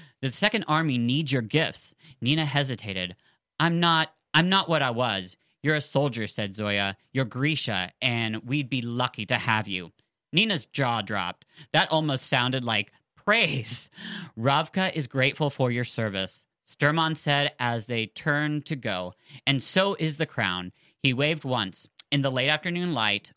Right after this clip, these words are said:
with the sun behind him, he looked less like a privateer and more like, "But that would be silly," end quote. Um, I just thought that was important 'cause a lot of stuff really happened <laughs> there.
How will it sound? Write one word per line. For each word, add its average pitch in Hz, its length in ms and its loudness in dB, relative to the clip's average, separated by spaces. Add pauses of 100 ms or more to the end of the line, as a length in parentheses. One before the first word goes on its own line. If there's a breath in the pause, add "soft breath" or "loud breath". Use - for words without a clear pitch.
with 120 260 -2
the 120 80 -8
sun 143 460 -2
behind 127 420 0
him, 107 220 -4 (220 loud breath)
he 147 100 0
looked 135 380 -2
less 127 420 -2
like 131 200 0
a 123 40 -6
privateer 123 800 -4
and 131 160 -2
more 151 300 0
like, 185 320 2 (640)
"But 151 120 2
that 233 140 8
would 202 100 0
be 127 80 -6
silly," 117 600 -2 (500)
end 123 160 2
quote. - 240 -12 (640 loud breath)
Um, 117 460 0 (400)
I 139 80 4
just 143 120 -2
thought 131 100 2
that 117 100 -2
was 110 100 -6
important 113 320 -4
'cause 120 100 -4
a 123 40 -6
lot 180 240 2
of 143 40 0
stuff 143 200 -2
really 113 160 -6
happened 185 360 0
<laughs> 180 40 4
there. 208 360 4